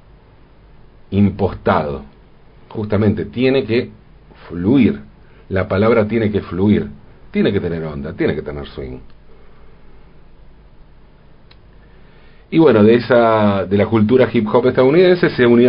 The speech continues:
universaliza y cuadra perfecto en la canción urbana derivada del hip hop, el reggaetón, el trap, etcétera, de todo el mundo. Esto a comienzos ya del siglo veintiuno llega hasta hoy, cuando está muy usada esta palabra.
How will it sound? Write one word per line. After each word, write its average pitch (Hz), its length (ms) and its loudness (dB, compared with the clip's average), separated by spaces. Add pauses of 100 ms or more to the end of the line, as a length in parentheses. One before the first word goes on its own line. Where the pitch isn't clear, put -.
(140)
universaliza 117 1080 2
y 165 60 -4
cuadra 170 320 4
perfecto 131 600 2 (960)
en 143 300 4
la 123 100 2
canción 120 400 2
urbana 113 380 4
derivada 110 480 4
del 104 200 2
hip 139 220 -4
hop, 110 300 2
el 85 80 -6
reggaetón, 95 720 0
el 87 120 -4
trap, 104 300 -2
etcétera, 120 420 0
de 98 160 -2
todo 117 240 4
el 113 80 4
mundo. 92 480 2 (300)
Esto 107 280 0
a 110 60 0
comienzos 92 500 -4
ya 92 140 -4
del 87 140 -6
siglo 113 240 -2
veintiuno 156 420 -2
llega 82 220 -6
hasta 69 260 -12 (880)
hoy, 80 160 -10
cuando 71 280 -12
está 69 280 -12
muy 82 320 -8
usada 67 380 -12
esta 64 100 -20
palabra. 62 420 -16